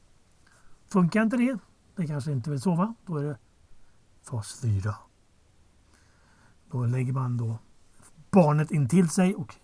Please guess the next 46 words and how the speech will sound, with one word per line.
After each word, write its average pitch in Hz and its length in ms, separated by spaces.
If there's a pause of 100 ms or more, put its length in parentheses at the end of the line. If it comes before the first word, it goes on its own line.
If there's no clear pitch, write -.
(720)
kramar 277 320
om 127 160
det 123 200
helt 143 180
enkelt. - 380 (480)
Så - 100
att 151 60
det 139 80
sitter 135 200
fast. - 360 (1120)
När 175 160
det 175 60
börjar 180 140
släppa 185 260
efter 175 360 (120)
så - 140
är 160 80
det 147 80
bara 143 160
att 113 80
släppa 147 220
efter 117 180
själv 123 240
och 127 60
då 127 180 (260)
kanske 135 240
ungen 120 360
lägger 110 220
sig 139 200
i 123 40
rätt - 300
position 135 720
och - 400 (540)
ligger 139 280
kvar 190 220
där 131 80
helt 131 260
enkelt - 400 (300)
och - 200
ska - 160
sova 170 280
sen. - 120 (1300)
Mycket 180 440
spännande 131 320
med 131 100
nattning. 123 360